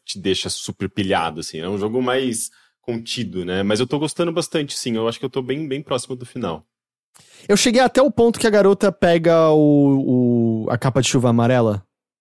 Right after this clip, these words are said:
Speaker 1: Sim, sim, que é justamente, né, quando é meio que o momento em que você,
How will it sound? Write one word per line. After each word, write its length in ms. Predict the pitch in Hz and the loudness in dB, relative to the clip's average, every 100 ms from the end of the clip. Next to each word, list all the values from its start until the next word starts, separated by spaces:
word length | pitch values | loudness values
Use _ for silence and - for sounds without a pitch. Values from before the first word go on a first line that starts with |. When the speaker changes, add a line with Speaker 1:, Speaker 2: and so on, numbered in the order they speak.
| - _ _ - | -20 _ _ -12
Speaker 1:
Sim, 680 | - - - - 147 147 127 | -8 -6 -4 -4 -2 -2 -2
sim, 340 | - 120 110 - _ | -2 -2 -4 -8 _
que 80 | 127 | 0
é 40 | |
justamente, 440 | 123 143 131 123 | 2 0 0 0
né, 120 | 113 107 | -2 0
quando 720 | 117 113 117 117 110 98 92 _ _ - | 0 2 2 2 2 0 -4 _ _ -4
é 80 | |
meio 160 | 113 131 | 0 0
que 60 | 147 | 2
o 40 | |
momento 420 | 143 135 143 147 | 0 2 0 -2
em 40 | 143 | -8
que 140 | 143 | -6
você, 840 | 143 - 156 139 139 127 110 98 | -6 -2 2 4 4 4 2 -2